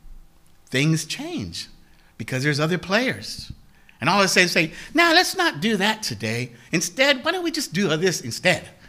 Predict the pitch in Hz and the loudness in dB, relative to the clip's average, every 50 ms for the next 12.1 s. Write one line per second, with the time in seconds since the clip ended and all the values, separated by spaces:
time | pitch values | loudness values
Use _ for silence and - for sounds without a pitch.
0 | - - - - - - - - - - 165 190 - - 220 214 214 214 220 - | -18 -8 -6 -4 -4 -4 -6 -8 -6 -2 -2 0 2 2 2 2 2 2 0 0
1 | 302 294 185 - - - - - - - _ - - _ _ _ _ _ _ _ | -2 -2 -2 -6 -10 -14 -16 -16 -16 -20 _ -20 -20 _ _ _ _ _ _ _
2 | _ - - - - 220 226 208 208 349 175 370 - 208 208 254 269 294 277 285 | _ -14 -6 2 4 6 6 6 6 6 4 2 2 4 4 4 4 4 2 2
3 | 262 262 220 196 214 208 214 208 214 214 190 185 185 190 190 - - - - 135 | 2 2 2 2 2 2 2 0 0 0 0 0 0 -2 -4 -8 -12 -8 -8 -6
4 | 139 175 170 185 190 202 180 180 175 175 170 160 165 - - - - - - 139 | -2 0 0 2 2 0 0 0 0 0 0 0 -2 -6 -12 -14 -12 -8 -6 -6
5 | 123 - - 160 156 156 156 151 151 135 120 110 117 117 123 127 127 123 110 95 | -6 -2 0 2 2 4 2 2 0 0 -2 0 2 2 2 4 4 2 2 2
6 | 101 107 117 117 110 95 87 - - - - - _ _ _ _ _ _ _ _ | 4 4 6 6 4 2 0 -6 -14 -20 -20 -20 _ _ _ _ _ _ _ _
7 | _ _ - - - - - - - - - - - - - - - - - - | _ _ -20 -20 -20 -20 -20 -20 -20 -20 -20 -20 -20 -20 -20 -20 -20 -20 -20 -20
8 | _ _ _ 135 139 143 156 156 - 202 220 233 180 151 139 131 123 - 151 156 | _ _ _ 0 2 2 2 4 4 4 4 4 6 6 6 6 6 6 4 4
9 | 156 135 131 127 131 127 123 123 123 127 - 127 131 156 - - - 123 113 120 | 4 2 2 0 0 0 0 0 -2 -2 -2 2 4 4 4 2 0 -2 0 0
10 | 117 117 135 131 117 123 147 135 - 202 196 - 262 269 285 262 262 180 151 - | -2 -2 -2 -4 -4 -4 -4 0 0 0 0 2 2 2 4 4 4 2 4 2
11 | 180 175 - - 185 156 - - 175 175 190 190 - 160 123 113 107 - 92 87 | 2 2 4 2 0 0 2 4 6 6 6 6 4 2 0 0 -2 -4 -6 -8
12 | 87 | -10